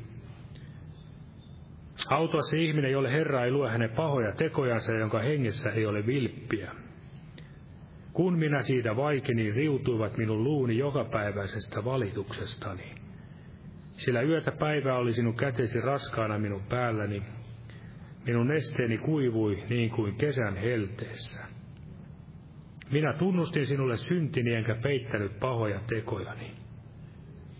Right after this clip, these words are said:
Minä sanoin, minä tunnustan Herralle rikokseni, ja sinä annoit anteeksi minun syntivelkani."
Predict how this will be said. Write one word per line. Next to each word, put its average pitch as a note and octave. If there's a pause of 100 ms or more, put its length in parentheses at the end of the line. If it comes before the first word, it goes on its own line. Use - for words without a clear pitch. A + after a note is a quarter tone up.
(160)
Minä A2
sanoin, D3
minä A#2+
tunnustan C#3
Herralle A#2+
rikokseni, A#2 (920)
ja A#2
sinä E3+
annoit B2+
anteeksi A#2
minun G#2
syntivelkani." G2+